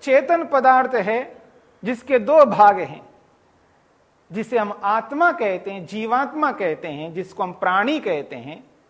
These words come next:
वो एक आत्मा है, जीवात्मा है, वो एक अलग पदार्थ है। और एक ईश्वर है, वो एक अलग पदार्थ है। और एक प्रकृति है, इस संपूर्ण ब्रह्मांड का मूल कारण है,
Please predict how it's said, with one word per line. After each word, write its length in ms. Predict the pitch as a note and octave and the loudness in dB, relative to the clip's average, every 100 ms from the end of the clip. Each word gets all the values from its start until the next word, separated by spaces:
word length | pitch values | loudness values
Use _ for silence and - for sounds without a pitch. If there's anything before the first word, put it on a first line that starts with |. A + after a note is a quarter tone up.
| _ _ _ | _ _ _
वो 120 | D3 G#3+ | 0 2
एक 220 | A3 - | 2 0
आत्मा 520 | G3+ G#3+ G#3+ C#4 D4 A#3 | 2 2 0 2 2 2
है, 200 | F#3 D#3 | 0 -6
जीवात्मा 680 | G3 G#3 C4 C4+ B3 A3+ | -6 -2 -2 -2 -4 -4
है, 260 | D3 B2+ - _ _ _ _ _ _ _ _ _ - | -4 -10 -20 _ _ _ _ _ _ _ _ _ 0
वो 80 | G3+ | 4
एक 240 | A3+ A3+ | 6 4
अलग 360 | - C4 A#3+ - | 4 4 4 2
पदार्थ 340 | F3 D#3 C3+ | 4 4 2
है। 220 | - - _ _ _ _ _ _ _ _ _ _ | -6 -20 _ _ _ _ _ _ _ _ _ _
और 140 | A3 B3 | 2 4
एक 100 | B3+ | 4
ईश्वर 640 | C4 B3 C#4+ - C#4+ D#4 C#4 | 0 -6 -6 -6 2 4 4
है, 480 | A3 C4 D#4 - - - _ _ _ _ _ _ F3 | 0 -2 -4 -12 -20 -20 _ _ _ _ _ _ -2
वो 160 | A3+ | 2
एक 160 | A3+ A3+ | 4 2
अलग 320 | A3 A#3+ - | 0 0 0
पदार्थ 420 | A#3 G3 F#3 F3+ | 0 4 2 0
है। 320 | E3 D3 C#3+ - _ - | -8 -10 -12 -16 _ -4
और 200 | F3 F#3+ | 0 0
एक 540 | F#3 F3+ F#3 F3+ - _ _ _ - | -4 -6 -6 -8 -14 _ _ _ -2
प्रकृति 560 | A3+ A3 A#3 A3+ A#3 | -2 0 -6 -6 -6
है, 360 | E3+ E3+ F3 - _ _ _ _ _ _ A#3 | -4 -6 -8 -14 _ _ _ _ _ _ -10
इस 200 | A3+ - | -8 -6
संपूर्ण 520 | A#3+ A#3+ D4+ D4+ C#4 | -6 -2 -2 0 0
ब्रह्मांड 540 | A3+ A3+ A3 A#3+ A#3+ | 0 0 0 0 0
का 200 | A3+ G#3 | -2 -2
मूल 360 | F#3 A3+ C#4+ B3+ | -2 -4 -2 -2
कारण 400 | A#3+ G#3 G#3+ F#3+ | 2 2 2 0
है, 340 | D3 D#3 D#3 | -6 -12 -16